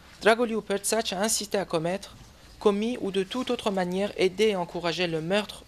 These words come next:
de prisonniers musulmans de Bosnie et croates de Bosnie, et ce, à travers l'approbation, l'encouragement,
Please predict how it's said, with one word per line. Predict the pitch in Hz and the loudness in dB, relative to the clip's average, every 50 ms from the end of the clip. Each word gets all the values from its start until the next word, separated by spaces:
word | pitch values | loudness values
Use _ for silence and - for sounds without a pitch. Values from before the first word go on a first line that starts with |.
| - - - | -14 -6 -6
de | 165 | -6
prisonniers | 160 - 190 165 170 165 160 175 185 | -6 -4 -6 -4 -2 -2 -2 -2 -2
musulmans | 175 160 143 151 147 151 151 165 | -4 -4 -6 -6 -4 -4 -4 -4
de | 170 156 | -4 -4
Bosnie | 147 151 147 - - - 170 180 190 190 - - - - - - - - - - - - | -4 -4 -4 -4 -4 -6 -6 -6 -6 -8 -12 -18 -20 -20 -20 -20 -20 -20 -20 -16 -8 -8
et | 160 | -6
croates | - - - 196 208 190 | -2 4 6 6 6 6
de | 175 | 4
Bosnie, | 160 156 160 156 - - 202 214 170 | 0 0 -2 -4 -4 -6 -6 -4 -4
et | 170 | -2
ce, | 160 - - - 196 202 220 233 - - - - - - - - - - - | -2 0 0 0 2 0 0 -2 -4 -10 -20 -20 -20 -20 -20 -20 -14 -4 -2
à | 180 | -2
travers | 180 - 196 190 180 202 185 | 0 2 2 2 2 2 2
l'approbation, | 185 185 180 - 190 165 170 165 - - - 185 202 226 226 - - - - - - - | 2 0 2 0 0 2 2 0 0 -2 -2 -2 -4 -4 -6 -12 -20 -20 -20 -20 -10 0
l'encouragement, | 151 180 220 220 220 226 214 202 175 170 180 180 196 220 220 | 4 4 4 4 4 0 0 0 0 2 0 0 0 -2 -4